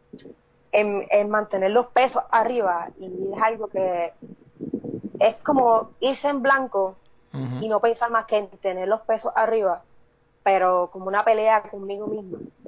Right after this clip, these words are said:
Speaker 1: porque realmente yo aprendí que la única persona que puede, ¿verdad? Este, hacerte que tú no hagas nada, que, que te eches para atrás, que, que no luches por nada, eres tú mismo.
Speaker 2: Sí, así
Speaker 1: No
Speaker 2: es.
Speaker 1: hay más nadie. Y es como que esa pelea dentro de mí, de que lo puedo hacer,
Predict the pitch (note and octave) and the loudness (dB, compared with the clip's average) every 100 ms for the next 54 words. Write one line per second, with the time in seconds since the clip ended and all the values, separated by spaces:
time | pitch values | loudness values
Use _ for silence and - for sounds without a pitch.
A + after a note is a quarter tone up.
0 | F3 F3+ F#3 F3+ F3+ F#3+ F#3+ - G3 F#3 | -10 -6 -4 0 0 0 0 4 6 6
1 | F3+ F#3+ F#3+ F3+ F3 E3+ E3+ F3+ F3+ - | 4 2 0 -2 -2 -2 -4 -2 -4 -4
2 | F3+ F3+ F3 E3+ E3 F3 F3 E3 - - | -2 -2 -2 -4 0 2 4 2 -2 -20
3 | - _ _ F#3 F#3 F3+ G3 F#3 F3 E3 | -20 _ _ 4 6 6 6 6 4 4
4 | E3+ _ - _ - F#3 - F3+ F3 F#3 | 0 _ -20 _ -8 -6 2 2 2 -2
5 | F3+ - G3+ G3 F#3+ G3 F#3+ F#3 F3+ F#3 | -6 -6 -4 -2 -2 -2 0 0 0 2
6 | F#3 F3 F3 E3 - F3+ F3+ E3+ G3 - | 2 0 -2 -10 -6 -4 -4 -4 -4 0
7 | G3 F3+ G3 G3 F#3+ F#3 F#3 E3+ E3 E3+ | 2 2 4 4 4 2 -8 -10 -12 -8
8 | F3+ G#3 - A#3 A3 A3 G#3+ G#3+ G3 G3 | -4 -6 -4 -6 -2 0 4 4 4 0
9 | G3 G3+ F#3+ D#3+ _ _ _ C#3+ D#3 D3+ | -8 -8 -8 -12 _ _ _ -6 -4 -2
10 | C#3+ F3 G3 F#3 G3 F#3 E3+ - _ _ | -2 0 -2 0 2 2 -2 -10 _ _
11 | _ _ - G3+ G3 F#3+ F#3 A#3 A3 G3 | _ _ -8 -6 4 4 4 -2 2 2
12 | F#3+ A3 G#3+ G3+ G#3 G3 F#3 F#3 F#3+ - | 2 2 2 2 4 4 2 -2 -6 -2
13 | G3+ G#3+ G3+ F3+ E3+ E3 D#3+ G#3+ A3 G3 | -2 -2 -2 -4 -4 -4 0 4 6 6
14 | - D#3+ | 2 -12